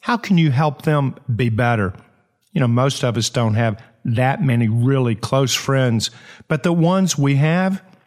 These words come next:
one plus one equals three. You and your friend together should equal more than apart, or what's the point? Go through every arena of your life, see what you want, and do this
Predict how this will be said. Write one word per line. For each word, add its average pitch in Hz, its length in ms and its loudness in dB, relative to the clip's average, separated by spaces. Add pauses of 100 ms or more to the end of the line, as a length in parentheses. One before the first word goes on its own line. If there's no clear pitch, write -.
(500)
one 143 240 0
plus - 340 -2
one 147 240 2
equals 123 380 -2
three. 135 420 0 (400)
You 143 220 2
and 143 100 2
your 131 100 2
friend 139 300 0
together 131 420 0
should 123 240 0
equal 123 280 0
more 135 280 2
than 120 160 0
apart, 135 560 -2 (760)
or 113 160 -2
what's 117 420 -2
the - 120 -4
point? 110 440 -2 (460)
Go 175 180 2
through 147 300 -2 (100)
every 180 480 2 (300)
arena 147 580 2
of 160 180 0
your 170 140 2
life, 127 520 -2 (500)
see - 340 2
what 170 340 2
you 190 120 4
want, 139 420 2 (680)
and 151 180 2
do 220 220 4
this 160 360 0